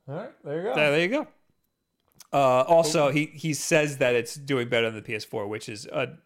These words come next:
Speaker 2: an article that we
Speaker 1: Yeah.
Speaker 2: have in, to talk about later.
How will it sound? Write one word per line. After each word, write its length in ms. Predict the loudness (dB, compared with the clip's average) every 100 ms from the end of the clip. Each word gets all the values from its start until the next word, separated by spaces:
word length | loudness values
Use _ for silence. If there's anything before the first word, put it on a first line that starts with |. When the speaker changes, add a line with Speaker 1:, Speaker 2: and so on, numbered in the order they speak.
| _ _ -12
Speaker 2:
an 120 | -8
article 460 | -4 -4 -6 -10 -14
that 160 | -14 -14
we 260 | -16 -20 _ _ -14
Speaker 1:
Yeah. 300 | -6 -4 -2
Speaker 2:
have 220 | 0 0
in, 400 | -4 -12 -16 -16 -16 -20 -20 _
to 100 | -8
talk 200 | -6 -6
about 200 | -6 -8
later. 260 | -6 -8 -12